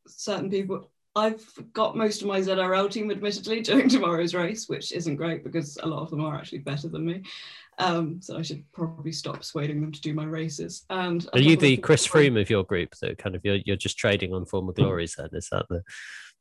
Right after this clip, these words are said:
Speaker 1: Yeah, that's entirely it. <laughs> I'm no longer any good. <laughs>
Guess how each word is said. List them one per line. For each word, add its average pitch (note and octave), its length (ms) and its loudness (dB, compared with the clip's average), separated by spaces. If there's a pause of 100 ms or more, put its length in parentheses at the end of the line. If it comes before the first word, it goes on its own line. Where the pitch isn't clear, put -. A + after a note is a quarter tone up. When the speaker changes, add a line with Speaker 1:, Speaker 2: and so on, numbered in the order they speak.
(300)
Speaker 1:
Yeah, D3+ 80 -12 (500)
that's - 140 -20
entirely E3 560 -12 (440)
it. - 840 4 (1160)
<laughs> D#5 540 0
I'm F3+ 160 0
no F3+ 100 2
longer E3+ 280 2
any D#3+ 100 -2
good. D#3 260 -6 (200)
<laughs> - 500 6